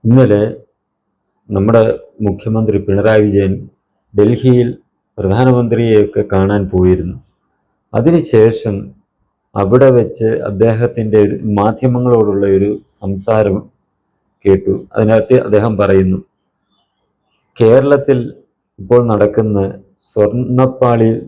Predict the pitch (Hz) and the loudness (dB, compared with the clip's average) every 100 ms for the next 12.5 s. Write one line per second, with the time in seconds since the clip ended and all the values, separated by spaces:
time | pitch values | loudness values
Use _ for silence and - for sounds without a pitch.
0 | 107 107 104 98 101 98 107 104 98 98 | -4 0 2 2 0 2 2 2 0 -4
1 | - _ _ _ _ _ 101 104 92 113 | -10 _ _ _ _ _ -4 -2 0 2
2 | 120 117 127 127 123 117 113 110 104 101 | 2 0 0 4 4 4 0 -2 -2 -2
3 | - 98 98 98 95 92 95 110 _ _ | -2 -4 -2 -2 -2 -2 -6 -8 _ _
4 | _ _ _ 101 101 104 98 95 95 107 | _ _ _ 0 2 4 4 2 0 -2
5 | - _ _ _ _ _ _ _ _ - | -8 _ _ _ _ _ _ _ _ -6
6 | 107 104 104 101 98 110 107 135 151 151 | 0 2 2 2 -2 0 0 2 0 0
7 | 107 - 131 127 131 117 104 101 - 110 | -4 0 2 4 4 2 0 -2 -2 0
8 | 104 - 101 104 127 131 131 127 117 113 | 0 -2 -4 0 0 2 -2 -2 -6 -4
9 | 110 110 104 98 101 - 110 127 139 139 | -4 -4 -6 -4 -4 -2 0 0 0 0
10 | 113 101 - 101 95 92 - _ _ _ | 0 -2 -4 -4 -4 -6 -10 _ _ _
11 | _ 101 98 123 135 131 127 123 107 104 | _ -4 0 2 4 4 2 0 -2 -2
12 | - 147 113 113 | 0 0 0 -2